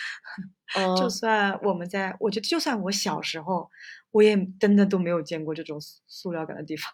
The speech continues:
Speaker 2: 嗯。嗯，然后它又，旁边有挖掘机在施工啊什么的。
Speaker 1: <laughs> 对。
Speaker 2: 就整个场景，你，你不是说你看了那个宇宙编辑部吗？
Speaker 1: 嗯，宇宙探索编辑部。
Speaker 2: 宇宙探索，探索编辑部，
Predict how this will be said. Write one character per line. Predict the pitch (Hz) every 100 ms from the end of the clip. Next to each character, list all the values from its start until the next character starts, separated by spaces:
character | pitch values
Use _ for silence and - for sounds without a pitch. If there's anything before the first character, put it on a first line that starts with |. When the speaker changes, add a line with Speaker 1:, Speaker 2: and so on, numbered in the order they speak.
| -
Speaker 2:
嗯。 | 202 190 170 - _ _ _ _ _ _ _ _ _ -
嗯， | 196 196 190 190 185
然 | 208
后 | 247
它 | 240 240 233
又， | 233 247 220 196 - _ _ -
旁 | 185
边 | 202
有 | 233 185
挖 | 202 208
掘 | 196 170
机 | 170 190
在 | 190
施 | 185 - 196
工 | 196 196
啊 | 196 180
什 | 180
么 | 156
的。 | 156
Speaker 1:
<laughs> |
对。 | 202 254 240 - _
Speaker 2:
就 | -
整 | 220 208
个 | 208
场 | 196 185 196
景， | 196 180 170 - - - - _ _ _ _ -
你， | 208
你 | - 202
不 | 196
是 | 226
说 | 226 233
你 | 196
看 | 190 196
了 |
那 | 185 185
个 | 185
宇 | 175
宙 | 190 190
编 | - 190
辑 | 196
部 | 190 185
吗？ | 170 160
Speaker 1:
嗯， | 214 202 185
宇 | 190 196
宙 | 214
探 | 214 208
索 | 190
编 | - 190
辑 | 196
部。 | 190
Speaker 2:
宇 |
宙 | 180
探 |
索， | 180 175 -
探 | - 196
索 | 185
编 | 175 165
辑 | 170 _
部， | -